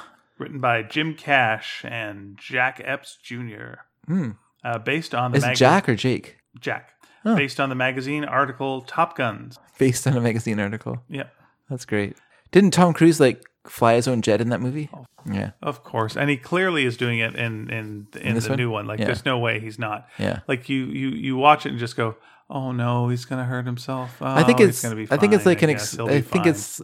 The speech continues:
Speaker 2: I think he just does these things as, like, a way to, like, do it. You know, like, like, it's just an opportunity to fly a jet. Like,
Speaker 1: Yeah.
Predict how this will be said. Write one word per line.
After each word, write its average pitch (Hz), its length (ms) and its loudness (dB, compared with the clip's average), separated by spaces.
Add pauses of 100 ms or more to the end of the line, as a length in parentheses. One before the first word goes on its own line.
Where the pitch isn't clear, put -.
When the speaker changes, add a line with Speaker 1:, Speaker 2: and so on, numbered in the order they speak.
Speaker 2:
I 123 60 0
think 160 200 -2 (220)
he - 160 -2
just 127 240 0
does 123 180 6
these 123 160 0
things 113 200 0
as, 110 140 0
like, 104 220 0
a 104 80 2
way 104 240 4
to, 98 180 -2
like, 92 280 -2
do 101 240 2
it. - 300 -6 (200)
You 113 100 2
know, 120 60 8
like, 117 180 8 (180)
like, 110 300 -2
it's - 200 -8
just 120 160 -2
an - 60 -2
opportunity 107 520 2
to 95 80 -2
fly 107 200 2
a 98 40 0
jet. - 260 0
Like, 82 140 -2
Speaker 1:
Yeah. 214 220 -4